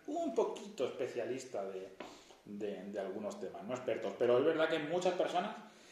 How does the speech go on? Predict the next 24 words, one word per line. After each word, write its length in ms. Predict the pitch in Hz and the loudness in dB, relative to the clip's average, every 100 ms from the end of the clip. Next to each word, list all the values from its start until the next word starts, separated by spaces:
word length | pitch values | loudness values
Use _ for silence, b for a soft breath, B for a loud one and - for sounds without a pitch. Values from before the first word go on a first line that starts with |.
| B B | B B
se 180 | - 139 | 0 0
han 120 | 143 | 4
volcado 360 | 139 131 143 151 | 2 4 2 4
con 120 | 120 | 2
esto 200 | 120 135 | 2 4
de 60 | |
los 180 | 117 104 | 4 4
webinars 400 | 120 139 139 120 | 4 4 2 0
y 20 | |
los 140 | 107 - | -2 -2
podcasts 420 | - 139 - - | 2 4 4 -2
y 40 | |
puede 200 | 110 120 | 2 2
ser 160 | 123 131 | 2 0
una 180 | 131 123 | 2 2
de 60 | |
las 200 | 113 104 | 4 4
grandes 420 | 110 123 165 165 - | 4 2 2 0 0
tendencias 560 | 139 139 156 165 170 | -2 0 -2 -2 0
a 80 | 151 | 2
raíz 320 | 104 98 110 | 2 2 2
de, 380 | 120 113 110 117 | 2 2 0 -6
del 220 | 107 110 - | -8 -8 -6
covid. 280 | - - | -6 -8